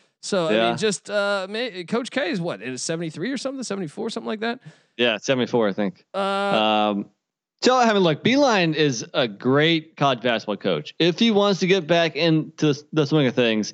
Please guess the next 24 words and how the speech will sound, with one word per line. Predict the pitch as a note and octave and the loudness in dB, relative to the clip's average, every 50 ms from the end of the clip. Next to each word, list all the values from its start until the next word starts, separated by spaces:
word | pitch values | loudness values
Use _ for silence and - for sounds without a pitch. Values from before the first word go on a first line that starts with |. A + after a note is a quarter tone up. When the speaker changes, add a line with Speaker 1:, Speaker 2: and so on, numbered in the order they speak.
| - - E3+ - - _ - | -10 -12 -14 -14 -14 _ -2
Speaker 2:
he | - D3+ F3 E3 | 0 2 2 2
can | - F#3 E3+ D#3 | 2 2 2 0
pick | - - E3+ E3+ E3+ E3 - | 2 2 2 2 2 0 -2
a, | - F3 C#3+ C3 C#3+ C#3 - | 0 0 2 0 0 0 0
a, | D3+ C3 - - | -2 -2 0 0
you | E3+ C#3 B2+ | 0 2 2
know, | B2+ B2 A#2+ | 2 2 2
s-, | A#2+ - - - - _ _ - - - _ _ _ _ _ _ _ _ | 0 -2 -6 -12 -20 _ _ -20 -20 -20 _ _ _ _ _ _ _ _
Oklahoma | - D3 C3 C3 D3+ E3 F3 D#3+ C3+ | 0 0 2 2 2 4 2 2 2
sounds | - D3 C3+ C3 | 0 0 0 2
like | C3 B2+ A2 | 0 0 0
it'd | B2 B2+ - C#3+ A#2 | 0 0 0 0 2
be | G#2 B2 B2 | 2 2 2
a | A#2+ | 2
pretty | - - B2+ A#2+ | 2 2 2 2
good | A#2 B2 A2+ | 2 0 2
fit. | - D#3 C3+ G2+ | 2 0 2 2
He, | A#2 B2 | 0 0
'cause | - C3 B2+ | 0 0 2
he, | - E3 F3 - | 2 0 0 2
he | - F#3 G3 | 2 2 4
would | G3 F3 D3 | 4 2 2
pick | - F#3+ F#3+ F3+ - - - _ _ _ _ _ _ _ _ - | 0 0 0 0 -2 -6 -12 _ _ _ _ _ _ _ _ -2
a, | C3 A#2+ B2 | 0 0 2